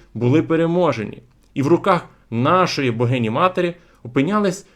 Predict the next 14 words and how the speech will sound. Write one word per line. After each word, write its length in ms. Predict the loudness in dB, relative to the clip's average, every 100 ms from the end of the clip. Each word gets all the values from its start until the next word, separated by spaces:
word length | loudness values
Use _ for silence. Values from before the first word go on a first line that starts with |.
| _
чергова 640 | 0 2 2 2 2 4 2
корона 540 | 0 0 0 0 -4 -6 _
переможеного 720 | 2 4 4 4 4 2 -2 -2
царька. 500 | -2 -2 0 -2 -4 -18 _ _ _ _ _ _ _ _ -10
Дякую 640 | -2 0 0 2 2 0 -2
вам 300 | 0 0 0
за 100 | -2
увагу! 480 | -2 -4 -4 -6 -18 _ _ _
Пишіть 360 | -2 -2 -4 -2
свої 240 | 0 0
коментарі 640 | 0 -2 -2 0 0 -2 -6 _ -12
щодо 300 | -6 -4 -2
цього 260 | -4 -6
питання. 500 | -6 -6 -4 -4 -10